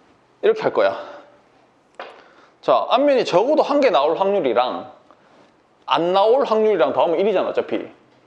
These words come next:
그래서 어떻게 할 거냐면 일 빼기 앞면이 적어도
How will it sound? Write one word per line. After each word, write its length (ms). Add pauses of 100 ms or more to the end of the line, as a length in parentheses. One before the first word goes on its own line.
(320)
그래서 200
어떻게 140
할 80
거냐면 480 (100)
일 260
빼기 720 (540)
앞면이 680 (1200)
적어도 800